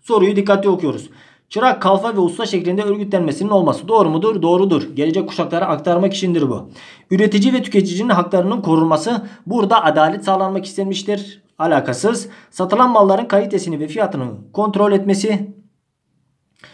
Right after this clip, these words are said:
buna da ulaşamayız sevgili arkadaşlarım. Zanaat, zanaatın gelecek kuşaklara aktarılabilmesi için öğretilmesi lazım değil mi? O yüzden cevabımız yalnız birdir. Umarım yanlış yapmamışsınızdır. Geldik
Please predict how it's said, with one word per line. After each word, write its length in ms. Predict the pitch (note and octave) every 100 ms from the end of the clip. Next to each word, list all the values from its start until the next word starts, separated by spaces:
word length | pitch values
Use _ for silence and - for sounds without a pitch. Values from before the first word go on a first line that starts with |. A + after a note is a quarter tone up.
| _
buna 240 | D#3+ F3+ G#3+
da 220 | G#3+ G#3
ulaşamayız 580 | F3 E3+ E3+ G3+ D#3+ C3+
sevgili 300 | F3+ F3+ G3+
arkadaşlarım. 600 | G3 F#3+ E3 F3+ E3+ - - - _
Zanaat, 760 | - A#2 C#3 D#3 G#3 G3 - -
zanaatın 560 | B2+ C#3+ D3+ D3+ C4
gelecek 360 | C#3 C3+ D3 C4
kuşaklara 420 | - F#3 D#3+ C3+
aktarılabilmesi 840 | D3+ D3+ F3 G#3+ A3 E3+ D#3 D#3 G3+
için 380 | G3+ D4+ C#4+ - -
öğretilmesi 680 | C#3 C#3+ C#3+ D3 D3 C#3+ A#3+
lazım 320 | A3 C#3+ C3+
değil 160 | C#4 D#4
mi? 140 | C#3+ G#2
O 140 | F3
yüzden 240 | A3 D#3 C3+
cevabımız 500 | F#3+ F3+ D#3 B3 F3
yalnız 380 | E3 F3+ G3+ C#3+
birdir. 380 | G3+ D#3 - -
Umarım 340 | F3+ D#3+ G3+
yanlış 300 | D#3 F#3+ G#3+
yapmamışsınızdır. 800 | G3+ G3+ F#3+ F3+ E3+ C3+ A#2 - - - _ _ _ _ _ _ _ _ _ _ _
Geldik 640 | - D3+ C3+ F#3+ G3 -